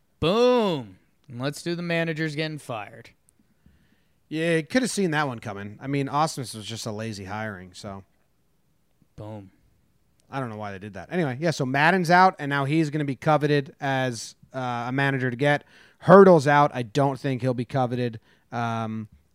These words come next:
Speaker 2: Ausmus is out. So teams looking for managers is Padres, Angels, Giants, 'cause Bochy's retiring.
Speaker 1: Cubs.
Speaker 2: Cubs, Royals.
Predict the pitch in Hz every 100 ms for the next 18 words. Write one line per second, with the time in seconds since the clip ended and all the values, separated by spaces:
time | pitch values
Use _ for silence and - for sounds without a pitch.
0 | _ 139 143 139 143 131 139 123 139 135
1 | - _ _ - 143 139 - 165 160 127
2 | 143 151 170 160 175 170 165 165 156 175
3 | 139 110 - - 127 135 135 135 131 131
4 | 117 - 127 131 135 127 135 127 127 123
5 | 113 - _ _ 117 107 131 131 135 135
6 | 135 - 127 104 127 123 139 123 123 131
7 | 135 135 131 135 131 135 - _ _ -
8 | 123 117 120 - - _ _ - 147 143
9 | 143 139 135 - - _ - 123 127 139
10 | 135 139 135 139 147 - -